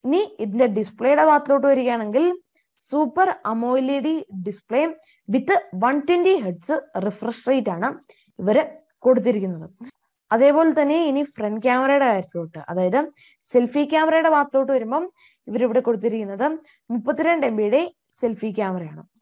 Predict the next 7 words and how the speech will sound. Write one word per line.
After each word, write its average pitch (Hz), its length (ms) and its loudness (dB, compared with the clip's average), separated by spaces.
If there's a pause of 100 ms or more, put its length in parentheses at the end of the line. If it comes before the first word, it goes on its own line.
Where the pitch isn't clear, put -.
(280)
ഇതൊക്കെയാണ് 311 420 2
ഇതിന്റെ 277 400 0 (120)
ഇമ്പോർട്ടന്റ് 277 540 2
ആയിട്ടുള്ള 208 340 0
ഫീച്ചേഴ്സ് 202 580 -8
ആയിട്ട് 175 340 -2 (520)
വരുന്നത്. 190 400 -2